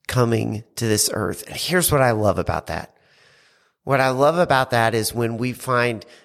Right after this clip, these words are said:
value in another person, we celebrate them when, when things are good,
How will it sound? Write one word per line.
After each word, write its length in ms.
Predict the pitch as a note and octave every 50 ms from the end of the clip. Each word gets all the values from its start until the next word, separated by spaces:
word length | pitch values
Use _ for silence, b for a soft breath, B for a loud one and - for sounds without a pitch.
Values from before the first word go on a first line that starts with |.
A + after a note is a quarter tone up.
| B -
value 920 | - G2 F2+ B2+ B2 B2+ C3 C#3+ D3+ C#3 D3+ D3+ D#3 D#3+ D#3+ D#3+ D#3+ D#3 D#3 B B B B B -
in 140 | B2+ B2+
another 380 | B2 B2 B2 B2+ C3 C3 D3 C#3+
person, 580 | - - - C3+ B2 - - A2+ F#2 F2+ F2+ - _ _ _ _ _ _ _ _ _ _ _ _ _ _ _ _ _ _ _ -
we 160 | G#2+ C3 B2+
celebrate 680 | A#2 - - - C#3 C#3 D#3 D#3 C#3 D3+ D3 D3 C#3 -
them 160 | C#3+ C#3+ C3+
when, 200 | C3 C3 C3 - - - _ _ _ _ _ _
when 220 | - B2 C3 B2+
things 340 | B2 - C#3+ C#3 C3 A#2 -
are 80 | B2+ G#2+
good, 460 | F#2+ - A2+ G#2+ G#2 G#2+ G#2 G2+ -